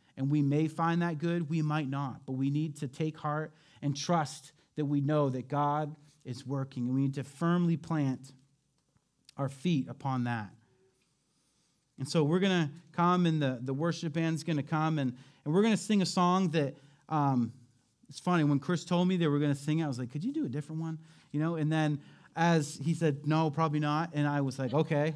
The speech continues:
that's fine. You're the singer." And so, um, but as he kind of, I, this week went on, I thought, "How am I gonna close this?" You know, we got this transition where they're gonna be moving microphones behind me,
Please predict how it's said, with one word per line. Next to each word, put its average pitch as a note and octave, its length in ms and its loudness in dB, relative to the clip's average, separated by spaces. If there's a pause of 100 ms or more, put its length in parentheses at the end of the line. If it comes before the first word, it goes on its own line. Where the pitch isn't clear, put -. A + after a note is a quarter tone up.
that's C#3+ 200 -4
fine. D3+ 320 0 (640)
You're D3+ 160 2
the D#3 100 0
singer." E3 500 2
And D3 80 -2
so, E3 380 4 (360)
um, D#3+ 440 4 (480)
but G3+ 180 6
as G3+ 440 4
he F3 220 2
kind A3 260 4
of, F#3+ 220 4 (320)
I, F3+ 140 -8 (120)
this F3 240 0
week G#3+ 220 4
went F#3+ 160 4
on, G3+ 160 6
I F#3+ 100 4
thought, E3+ 220 2
"How G3 120 4
am A3+ 100 4
I A3+ 40 4
gonna G3 160 2
close F#3+ 380 2
this?" F#3+ 240 0
You F3 80 -2
know, E3+ 60 2
we D#3 40 0
got D3 140 -2
this C#3 160 -8
transition E3 580 0
where C#3 80 2
they're D3+ 140 2
gonna E3+ 160 0
be D#3 120 2
moving D#3+ 220 2
microphones D#3+ 560 -2
behind D#3 360 -2
me, D#3+ 160 -2